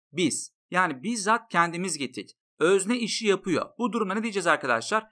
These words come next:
Etken diyeceğiz. Kaybolan kedi sonunda bulundu. Bakın başkası tarafından bulundu. Yani kediyi bulan belli mi? Değil.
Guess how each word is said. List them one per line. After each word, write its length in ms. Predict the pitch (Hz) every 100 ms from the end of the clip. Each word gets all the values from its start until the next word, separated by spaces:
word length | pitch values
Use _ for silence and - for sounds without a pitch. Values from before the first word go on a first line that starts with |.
| _ _
Etken 560 | 208 196 - 127 151 _ 147
diyeceğiz. 500 | 135 110 82 - _ _ _ _ _ _ _ _ _
Kaybolan 540 | - 220 240 233 185 175
kedi 400 | 226 147 156 -
sonunda 560 | - 240 226 196 240 180
bulundu. 560 | 185 175 127 - - _ _ -
Bakın 420 | 131 117 95 127
başkası 640 | 160 202 - 247 240 285
tarafından 760 | 285 247 240 240 226 220 226 202
bulundu. 480 | 175 127 104 - _ _ -
Yani 340 | 220 240 156
kediyi 400 | - 180 208 240
bulan 340 | 208 220 220 185
belli 280 | 190 220
mi? 220 | 180 165 - _
Değil. 420 | 139 170 107 -